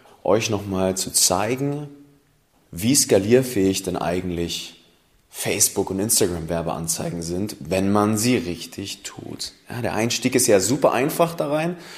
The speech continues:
Man drückt irgendeinen Beitrag bewerben-Button, dann gibt man da mal hundert, zweihundert Euro aus, guckt, ob da irgendwas dabei rumkommt, aber da kommt dann nichts dabei rum, außer ein paar läppsche Likes irgendwo aus dem Ausland, vielleicht zwei, drei Kommentare, ein paar Klicks,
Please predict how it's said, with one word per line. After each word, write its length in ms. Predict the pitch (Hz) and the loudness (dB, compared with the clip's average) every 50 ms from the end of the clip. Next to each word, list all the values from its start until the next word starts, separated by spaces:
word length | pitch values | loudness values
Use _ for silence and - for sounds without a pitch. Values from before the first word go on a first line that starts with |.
| - - - | -18 -6 -4
Man 100 | 196 - | -2 -2
drückt 240 | 98 92 - - | -2 -4 0 0
irgendeinen 280 | 107 95 92 - 90 95 | 0 0 0 -2 -4 0
Beitrag 460 | - 87 95 98 - - 131 135 139 | 2 4 4 4 4 2 0 0 2
bewerben-Button, 920 | - 147 127 113 110 110 113 113 110 104 104 104 101 - - 101 101 101 - - - - - - - _ | -2 2 4 4 4 4 2 0 0 0 0 0 0 -2 -4 -4 -4 -4 -8 -14 -20 -20 -20 -20 -18 _
dann 120 | - 85 | -12 -12
gibt 180 | 85 85 - - | -12 -12 -4 0
man 100 | 92 92 | 2 2
da 80 | 92 | 4
mal 160 | 95 98 98 101 | 4 4 2 2
hundert, 300 | 107 107 113 117 113 110 | 2 2 2 2 2 2
zweihundert 360 | - 107 110 113 120 - - | 0 0 0 0 0 0 2
Euro 360 | 92 104 107 104 107 104 90 | 4 4 4 6 6 6 6
aus, 380 | - 95 98 98 101 98 - - | 6 6 6 6 6 4 2 -2
guckt, 220 | - - - - | -4 -10 -10 -10
ob 140 | - - - | -12 -4 0
da 80 | - | 2
irgendwas 360 | 92 95 104 110 110 110 - - | 4 4 4 4 4 2 4 4
dabei 320 | 123 113 110 - 101 104 | 4 4 6 4 4 4
rumkommt, 600 | 107 101 98 95 98 92 - 101 95 95 92 - | 4 4 2 0 0 -2 0 0 0 0 -2 -4
aber 220 | - 85 87 90 | -4 -4 -4 -4
da 320 | 87 - - - - - - - | -6 -6 -10 -14 -16 -18 -16 -16
kommt 260 | - - - 101 95 | -16 -12 -10 -6 -4
dann 100 | 98 98 | -4 -2
nichts 400 | 101 107 107 101 98 - - - | -2 -2 -4 -4 -4 -4 -4 -2
dabei 200 | - 82 92 95 | -2 0 0 2
rum, 180 | 95 104 107 104 | 2 2 2 0
außer 260 | - 87 92 - 104 | 2 0 0 0 0
ein 60 | 90 | -2
paar 160 | - - 104 | -6 -4 2
läppsche 340 | 98 104 104 - - - 113 | 4 4 4 4 2 0 4
Likes 420 | 85 95 104 107 147 151 156 - - | 4 4 6 6 6 4 4 4 4
irgendwo 400 | - 113 113 113 107 101 101 104 | 6 4 4 4 4 6 6 6
aus 120 | 113 - | 6 6
dem 100 | - 87 | 2 0
Ausland, 580 | - - 156 165 165 - - 151 143 139 135 139 - - - - - - | 2 4 4 4 4 4 4 4 4 4 2 0 -6 -10 -14 -16 -16 -8
vielleicht 300 | - - 95 98 - - | -2 0 0 2 2 2
zwei, 200 | - 104 107 110 | 4 6 6 6
drei 200 | 104 95 98 98 | 6 4 2 2
Kommentare, 720 | - - 98 90 90 85 - 117 120 123 123 117 123 117 | 2 -2 -2 -2 -2 -2 2 4 4 4 4 4 4 2
ein 160 | 110 - 92 | 2 0 -4
paar 160 | - - - | -6 -6 -8
Klicks, 460 | - - - 127 131 131 - - - | -8 2 4 4 4 4 2 0 -2